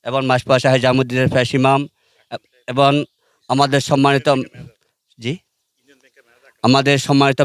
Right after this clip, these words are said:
মেহমান এবং ইউনিয়ন, ইউনিয়ন ব্যাংকের সম্মানিত ম্যানেজার ভাই মোহাম্মদ আকরাম সাহেব,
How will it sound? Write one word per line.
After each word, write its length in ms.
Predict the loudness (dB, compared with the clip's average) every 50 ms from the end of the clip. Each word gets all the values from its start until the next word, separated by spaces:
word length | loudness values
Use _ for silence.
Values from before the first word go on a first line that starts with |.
| 0 2
মেহমান 400 | 2 2 2 2 2 2 2 0 -4 -10 _ _ _ _ _ _ _ _ _ -8
এবং 240 | -6 -2 0 0 0 0 -2 _ -2
ইউনিয়ন, 360 | 2 4 4 4 4 4 2 0 -2 _ _ _ _ _ -14 -10 -6 -6 -4 -4 -2
ইউনিয়ন 260 | 0 2 4 4 4 4
ব্যাংকের 360 | 4 2 0 2 0 0 0 0 -2
সম্মানিত 380 | -2 0 0 0 0 0 0 2 2 2 0 -2 _ _ _ _ _ _ -6
ম্যানেজার 440 | -2 -2 0 0 0 2 0 0 0 -4 -10 _ _ _ _ _ _ _
ভাই 160 | -2 0 0 0
মোহাম্মদ 440 | 0 -4 -4 -4 -4 -4 -4 -6 -6 _ _ _ _ _ _ _ -6 -4
আকরাম 320 | -4 -2 0 0 -2 0
সাহেব, 320 | 0 0 2 2 2 0